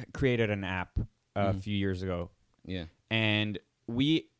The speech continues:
Speaker 1: all we were thinking about was, like, "Okay, how do we make this more addicting?" 'Cause we, we saw how long people spent on the app, and that wasn't to our sati-, satisfaction. Like, we wanted people there longer. And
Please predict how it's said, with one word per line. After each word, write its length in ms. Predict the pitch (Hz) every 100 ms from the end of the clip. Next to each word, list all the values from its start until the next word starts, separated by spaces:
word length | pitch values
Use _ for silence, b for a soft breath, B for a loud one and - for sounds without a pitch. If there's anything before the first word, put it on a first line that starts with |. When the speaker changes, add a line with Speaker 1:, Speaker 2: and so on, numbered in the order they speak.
| _
Speaker 1:
all 240 | 123 147
we 120 | 170 180
were 120 | 170
thinking 400 | - 147 135 117
about 240 | 98 98
was, 180 | 98 98
like, 160 | 101 -
"Okay, 220 | 117 117
how 160 | 104 120
do 60 | 135
we 100 | 143
make 220 | 127 -
this 200 | 117 -
more 400 | 110 104 101 98 _ _ _ _
addicting?" 420 | 113 123 - 95
'Cause 200 | - 104
we, 440 | 107 143 170 156 -
we 420 | 123 127 151 165
saw 480 | - - 127 123 120 -
how 200 | 120 120
long 260 | 113 113
people 280 | 110 113 107
spent 380 | - - 101 95
on 160 | 92
the 80 | 90
app, 300 | 95 90 -
and 280 | 95 92 78
that 160 | 104 104
wasn't 280 | 104 110
to 80 | -
our 100 | 98
sati-, 340 | 95 98 92 90 _ 98 - - 98
satisfaction. 600 | - 101 92 101 95 -
Like, 120 | 107
we 140 | 101 139
wanted 320 | 147 151 139
people 320 | 135 135 113
there 260 | 101 98 95 _ _
longer. 580 | 104 104 107 95 87 87 _ _ _ _ _ _ _
And 440 | 113 110 110 107